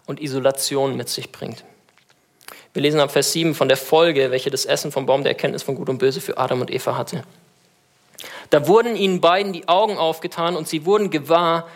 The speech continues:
dass sie nackt waren und flochten Feigenblätter zusammen und machten sich Schurze. Und sie hörten Gott den Herrn, wie er im Garten ging, als der Tag kühl geworden war.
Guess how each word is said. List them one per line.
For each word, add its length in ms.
dass 180
sie 100
nackt 400
waren 440
und 100
flochten 420
Feigenblätter 680
zusammen 420
und 200
machten 320
sich 200
Schurze. 480
Und 100
sie 140
hörten 440
Gott 240
den 140
Herrn, 480
wie 120
er 120
im 140
Garten 420
ging, 300
als 220
der 120
Tag 360
kühl 260
geworden 440
war. 260